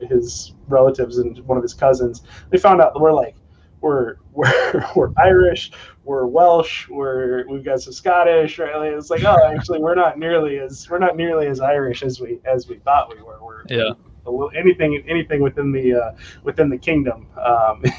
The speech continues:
Speaker 1: <laughs> you know, was, was mi-, was mixed in there, and then Ger-, some German,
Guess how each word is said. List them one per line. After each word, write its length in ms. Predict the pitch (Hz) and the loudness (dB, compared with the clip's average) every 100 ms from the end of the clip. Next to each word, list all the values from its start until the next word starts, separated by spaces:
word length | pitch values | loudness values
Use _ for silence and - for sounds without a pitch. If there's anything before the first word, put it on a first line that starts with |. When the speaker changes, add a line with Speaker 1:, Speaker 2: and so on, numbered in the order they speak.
| - | -10
Speaker 1:
<laughs> 220 | - - | -10 2
you 180 | 196 147 | 4 6
know, 180 | 170 131 | 4 4
was, 300 | 120 120 - - - - | 2 0 -8 -18 -20 -6
was 260 | 127 120 | -4 -4
mi-, 220 | 117 123 - | -6 -8 -4
was 300 | 127 - 143 | -6 -6 -4
mixed 280 | 139 - | -6 -4
in 120 | 151 139 | -4 -2
there, 120 | 127 | 0
and 120 | 127 | 0
then 200 | 127 120 | 0 -2
Ger-, 280 | - 135 123 | -6 -8 -8
some 240 | 127 123 | -6 -6
German, 520 | 120 123 117 113 110 | -6 -10 -10 -14 -16